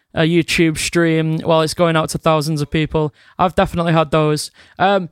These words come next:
so you'll probably appreciate this as, as someone who is, you know, uh, very much invested in sound.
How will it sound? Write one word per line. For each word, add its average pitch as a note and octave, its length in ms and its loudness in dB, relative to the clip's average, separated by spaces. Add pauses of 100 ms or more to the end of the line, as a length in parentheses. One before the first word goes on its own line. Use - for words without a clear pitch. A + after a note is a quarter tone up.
(200)
so - 180 2
you'll C#4+ 200 2
probably C4 260 2
appreciate F#3+ 540 2
this D#3 340 -2
as, E3+ 540 -2
as E3+ 180 0
someone E3 440 -2
who D#3+ 200 0
is, D3+ 360 0
you E3+ 80 -2
know, D3+ 240 0 (100)
uh, E3 220 0 (160)
very E3+ 200 0
much D#3+ 240 -4
invested D#3 400 -2
in D3+ 120 -2
sound. C#3+ 400 -2